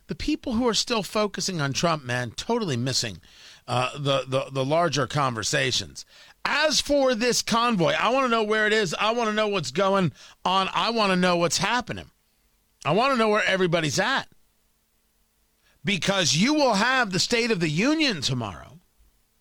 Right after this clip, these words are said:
I'm, I'm gonna break it down in the, in the morning. What do I think Biden is going to do? And I gotta admit, compared to years past, uh, even, even going into the, the Obama days,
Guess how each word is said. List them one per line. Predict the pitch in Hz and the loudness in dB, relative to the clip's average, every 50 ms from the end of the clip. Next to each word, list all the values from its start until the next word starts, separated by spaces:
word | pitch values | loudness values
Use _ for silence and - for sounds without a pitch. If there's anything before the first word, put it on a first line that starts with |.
| _ _ _ _ - | _ _ _ _ -4
I'm, | 165 208 240 | 0 2 2
I'm | 269 247 240 262 | 2 2 4 4
gonna | 294 285 247 | 4 4 2
break | 180 240 240 202 | 2 0 0 0
it | 202 202 160 | -2 -2 0
down | 170 196 185 180 175 175 196 | 0 0 0 0 0 -2 -2
in | 165 165 160 | -2 -4 -4
the, | 170 151 160 | -4 -4 -2
in | 170 | -2
the | 165 | -2
morning. | 156 156 151 151 143 131 110 110 | -2 -2 -2 -2 -4 -4 -4 -4
What | 135 175 196 | -2 0 0
do | 220 214 | 2 2
I | 202 185 165 | 0 0 -2
think | - - 196 175 165 151 - - - - - - _ _ - 127 | -2 -4 -4 -4 -4 -4 -8 -12 -16 -18 -20 -20 _ _ -6 -2
Biden | 160 156 156 156 147 147 151 | 0 2 2 2 0 0 0
is | 139 123 113 | 0 0 0
going | 110 147 147 147 139 127 | 0 0 0 2 0 -2
to | 117 - 117 | -2 -6 -4
do? | 107 139 156 160 151 143 | -2 0 0 2 2 0
And | 135 | -2
I | 131 139 156 | -2 -4 -4
gotta | 143 - 208 208 220 226 226 | -2 -2 0 2 2 4 2
admit, | 208 175 170 180 185 175 165 - - - - - - - - _ | 2 2 0 0 0 -2 -2 -6 -10 -16 -20 -20 -20 -20 -18 _
compared | - - 180 127 120 165 220 240 254 220 175 | -8 -8 -6 -4 -2 0 0 0 0 0 -2
to | - | -6
years | 226 185 196 214 214 208 170 - | -6 -4 -4 -2 -2 -2 -4 -6
past, | - - 170 160 156 160 185 220 202 - - - - - | -6 -4 -2 0 0 0 0 0 -2 -2 -4 -4 -4 -4
uh, | 156 170 - 196 202 185 | -2 -2 0 -2 -2 0
even, | 190 220 226 240 247 | 0 0 0 0 0
even | 214 240 254 254 269 254 240 226 180 | 0 0 0 0 -2 -4 -4 -4 -2
going | 175 196 190 190 185 185 | 0 0 0 0 0 -2
into | 185 165 - 180 175 | -4 -4 -4 -4 -4
the, | 147 151 | -4 -6
the | 147 139 143 | -6 -4 -2
Obama | 143 131 117 110 - 151 165 180 196 | -2 -2 -2 -2 -2 0 0 0 0
days, | 196 208 214 220 233 214 - | 0 0 0 0 0 0 -2